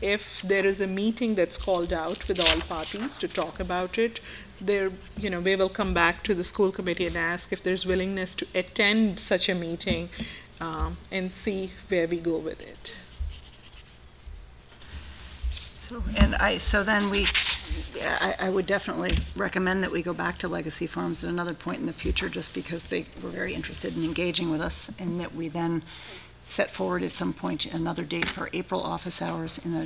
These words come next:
Speaker 2: perhaps a different location. We had talked about the senior center, um, as one location we'd like to hit. I don't know if people have other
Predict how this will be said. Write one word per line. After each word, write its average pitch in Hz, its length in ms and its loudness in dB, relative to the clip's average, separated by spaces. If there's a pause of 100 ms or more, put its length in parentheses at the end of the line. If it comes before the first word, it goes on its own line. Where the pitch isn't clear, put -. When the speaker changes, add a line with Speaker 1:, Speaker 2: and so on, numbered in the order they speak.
(120)
Speaker 2:
perhaps 160 320 -8
a 170 60 -8
different - 280 -2
location. 165 460 -2
We 156 120 -2
had 165 160 -4
talked 180 280 -2
about 170 180 -4
the - 60 0
senior 196 320 4
center, 180 420 2 (100)
um, 170 240 -4
as 156 140 -6
one 170 160 -2
location 175 460 -2
we'd 180 80 -2
like 175 180 -4
to 165 80 -8
hit. 165 140 -4
I - 40 -2
don't 165 180 -2
know 233 100 -2
if - 160 -12
people - 260 0
have - 80 -8
other 165 300 -4